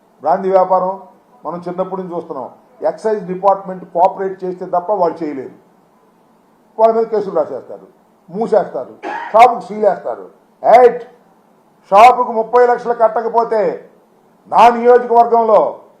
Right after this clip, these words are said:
ఎవడికి కూడా షాపు దక్కనివ్వను,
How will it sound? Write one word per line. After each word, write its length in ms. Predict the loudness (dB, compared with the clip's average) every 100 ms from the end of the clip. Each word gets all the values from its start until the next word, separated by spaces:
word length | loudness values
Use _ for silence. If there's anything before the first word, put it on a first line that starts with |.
| _ _ _ _
ఎవడికి 840 | 4 8 8 8 8 8 8 4 2
కూడా 280 | 6 6 6
షాపు 340 | 6 6 6 4
దక్కనివ్వను, 840 | 2 0 0 -2 0 0 0 -2